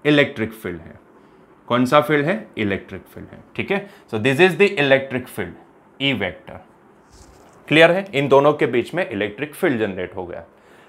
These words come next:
अभी बच्चों सोचो कि मैंने एक मैग्नेट लिया,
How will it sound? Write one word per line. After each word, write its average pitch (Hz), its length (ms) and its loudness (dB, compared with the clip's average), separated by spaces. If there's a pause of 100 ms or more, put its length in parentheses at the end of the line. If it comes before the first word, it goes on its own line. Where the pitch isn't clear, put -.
(140)
अभी 160 200 6
बच्चों 214 300 2
सोचो 185 400 0 (960)
कि 196 80 6
मैंने 185 300 6 (120)
एक 208 200 6
मैग्नेट 151 520 2
लिया, 90 160 -4